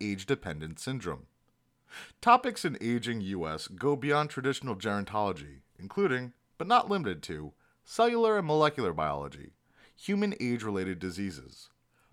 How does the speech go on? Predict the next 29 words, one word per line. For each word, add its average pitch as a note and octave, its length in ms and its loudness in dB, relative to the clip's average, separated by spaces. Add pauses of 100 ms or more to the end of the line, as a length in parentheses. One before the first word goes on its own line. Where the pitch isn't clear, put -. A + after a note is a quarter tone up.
(100)
pathology F#3 560 4
and C3+ 120 0
model G#2+ 260 6
organisms, E2 840 -6 (420)
signal G3+ 420 2
transduction D#3 640 0
pathways, D#2 720 -6 (480)
and C#3+ 140 -2
approaches F3 560 -4 (160)
to F3 100 -4
modulating C#3+ 640 2
these E2 180 -8
signaling D#2+ 320 -10
pathways. D2+ 680 -10 (800)
Please C4+ 240 0
visit G#3 260 2
our F3 140 8
website A2+ 500 4
at - 280 -6
W D#3+ 260 2
W C#3+ 320 2
W F#2 380 -2
dot D#2+ 360 -8
aging C#3+ 440 -2
hyphen F2 320 -4
U A2+ 200 2
S A2+ 160 2
dot G2 300 0
com F#2+ 380 2